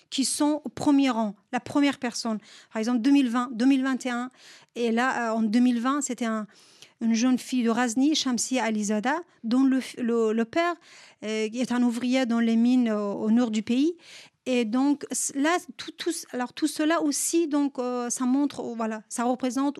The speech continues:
une partie de l'Afghanistan qui était vraiment désireuse de, de, de,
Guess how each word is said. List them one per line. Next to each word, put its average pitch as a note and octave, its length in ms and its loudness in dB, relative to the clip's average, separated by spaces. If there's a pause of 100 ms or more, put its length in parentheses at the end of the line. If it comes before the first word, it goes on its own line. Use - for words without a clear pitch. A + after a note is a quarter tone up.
une D4+ 120 4
partie C#4 280 -6
de B3+ 80 0
l'Afghanistan A#3+ 720 -2 (340)
qui - 120 -10
était A#3 140 -2
vraiment C#4+ 440 2
désireuse C4 760 0 (420)
de, A#3 100 -4
de, A3+ 160 -2
de, A#3+ 180 2